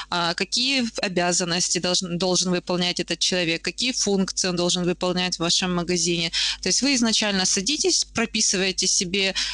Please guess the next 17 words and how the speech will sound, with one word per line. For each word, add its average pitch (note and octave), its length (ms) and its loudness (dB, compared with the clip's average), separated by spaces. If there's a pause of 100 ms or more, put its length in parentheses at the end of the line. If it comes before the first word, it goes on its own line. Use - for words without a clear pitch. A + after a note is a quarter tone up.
(120)
э, E3+ 400 2
все G3 240 2
требования F#3+ 640 0
к - 80 -10
продавцу, B3 720 0
все - 260 0
его F#3+ 300 2
обязанности, F3+ 800 0
все G#3+ 240 0
условия E3+ 540 0
работы. A3 380 -2
То - 120 -4
есть G3 260 0
изначально B3+ 400 0
составляете G#3+ 880 0
описание A3 560 0
вакансии. D#3 720 -2